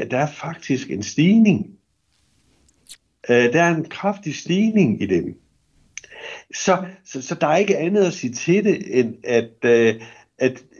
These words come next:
det er ikke, fordi vi ikke kan bruge politiets tal til noget,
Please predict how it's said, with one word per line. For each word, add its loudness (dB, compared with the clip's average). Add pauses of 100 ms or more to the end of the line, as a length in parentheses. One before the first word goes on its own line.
(180)
det 6
er 8
ikke, 4
fordi -6
vi 0
ikke 0
kan -4
bruge 0
politiets 2
tal -2
til -4
noget, 0